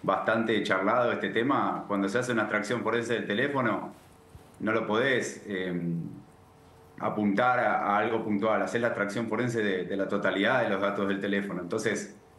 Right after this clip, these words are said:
los peritos, que en general son de fuerza de seguridad, van a tener todo a disposición. Después, obviamente, elevarán a la fiscalía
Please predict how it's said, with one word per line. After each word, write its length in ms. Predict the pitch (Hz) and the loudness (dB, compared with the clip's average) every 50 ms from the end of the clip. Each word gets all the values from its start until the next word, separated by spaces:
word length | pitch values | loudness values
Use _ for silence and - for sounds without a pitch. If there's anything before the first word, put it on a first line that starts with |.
| - - - - | -20 -20 -6 -4
los 120 | 101 101 101 | -4 -2 0
peritos, 840 | 104 107 110 131 139 135 131 131 127 123 127 123 117 104 - - - | 0 0 0 2 0 0 2 2 2 2 2 2 0 -2 -6 -8 -8
que 80 | 98 | -8
en 120 | 98 - - - | -8 -8 -8 -6
general 280 | 92 95 104 107 104 | -2 0 0 0 0
son 300 | - 104 98 98 98 98 | 0 0 2 2 2 0
de 100 | 98 98 | -2 -2
fuerza 260 | - 107 104 101 104 101 | -2 -2 -2 0 0 0
de 60 | 101 | 0
seguridad, 800 | 113 101 98 98 101 104 107 113 127 139 147 151 147 - - - - - - - | 2 0 2 2 2 2 4 4 4 4 2 2 0 -4 -6 -10 -16 -20 -10 -4
van 160 | 90 104 104 | -2 0 0
a 80 | 104 101 | 0 0
tener 280 | 110 110 110 104 101 | 0 0 0 0 0
todo 260 | - 139 151 139 117 107 | 0 0 2 2 2 0
a 40 | |
disposición. 720 | 101 98 101 104 101 101 98 - - 107 95 90 90 85 - - - - - - - - | 0 -2 -4 -6 -6 -8 -8 -8 -6 -4 -4 -2 -4 -6 -8 -12 -18 -20 -20 -20 -8 -6
Después, 280 | 104 101 113 143 160 151 | -4 0 0 0 2 2
obviamente, 680 | 131 123 117 113 117 131 151 147 147 127 120 98 110 | 2 2 2 2 2 2 2 2 2 2 2 0 0
elevarán 460 | 110 101 101 104 107 113 131 131 127 | 0 2 2 2 2 2 2 2 2
a 20 | 120 | 0
la 100 | 107 - | 0 -2
fiscalía 840 | 110 104 - - 104 107 131 135 135 139 147 160 170 170 - - | -4 -4 -2 -2 0 0 0 0 2 2 2 0 0 -2 -6 -10